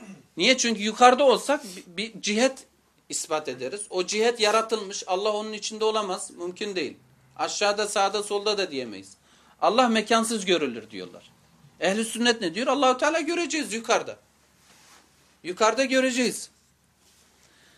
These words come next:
Sonra Maturidilerin imanda da problemleri var. Diyorlar ki,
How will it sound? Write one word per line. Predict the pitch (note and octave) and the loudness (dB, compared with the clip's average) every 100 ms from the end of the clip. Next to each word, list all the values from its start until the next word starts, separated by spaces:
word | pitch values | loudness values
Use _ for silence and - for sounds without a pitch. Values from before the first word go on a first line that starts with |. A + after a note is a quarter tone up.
| _ _ | _ _
Sonra | - A#3+ C#4 C#4+ - | 8 12 12 12 8
Maturidilerin | G3+ A#3 B3+ C4 A3+ A#3+ A#3+ C4+ C4 | 8 8 6 0 2 8 8 8 0
imanda | A3+ A#3+ C4 C4 - _ _ D#3+ A3 | -2 0 0 0 -8 _ _ 0 2
da | G3+ | 2
problemleri | F#3+ E3 D3 C3 A#2+ A2+ A2 | 2 -4 -2 -8 -6 -8 -8
var. | A#2+ D3+ | -10 -8
Diyorlar | E3 A3 D4 B3 - | 0 2 4 4 2
ki, | G3 | -4